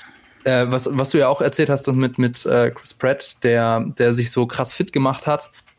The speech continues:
Und danach, nachdem die ganzen Filme abgedreht waren, gibt's dann ja auch diese üblichen Paparazzi-Fotos von ihm am Strand. Und dann sieht er halt wieder so, sag ich mal, eher normaler aus und da kommt dann schon gleich die große Häme von den Fans.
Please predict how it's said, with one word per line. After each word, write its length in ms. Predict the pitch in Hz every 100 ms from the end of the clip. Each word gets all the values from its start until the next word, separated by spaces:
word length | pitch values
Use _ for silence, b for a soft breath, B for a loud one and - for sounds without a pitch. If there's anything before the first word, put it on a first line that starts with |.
| _
Und 300 | 127 120 -
danach, 500 | 123 117 143 175 - 127
nachdem 460 | 117 135 - 131
die 60 | 131
ganzen 280 | 127 127 123
Filme 260 | 135 123
abgedreht 560 | 95 139 147 143 143 143
waren, 240 | 131 135
gibt's 160 | 127 -
dann 140 | 131
ja 80 | 123
auch 120 | 127
diese 300 | 120 127 120
üblichen 640 | 135 139 139 131 135 127 127
Paparazzi-Fotos 920 | - 127 117 127 - 131 139 135 131
von 100 | 127
ihm 140 | 127
am 100 | 117
Strand. 380 | 117 - 117 165 - B B _
Und 160 | 120 117
dann 140 | 123
sieht 160 | 123 151
er 100 | 127
halt 180 | 127 127
wieder 260 | 131 127
so, 340 | 120 123 123 127 -
sag 260 | 151 139 117
ich 60 |
mal, 100 | 127
eher 200 | 113 123
normaler 520 | 135 117 110 127 147 101
aus 280 | 117 131
und 100 | 131
da 80 | 117
kommt 240 | 113 135 131
dann 100 | 120
schon 180 | 131
gleich 200 | 123 120
die 80 | 123
große 300 | 120 120 -
Häme 360 | 104 113 143 131
von 160 | -
den 160 | 113 113
Fans. 400 | - 110 120 -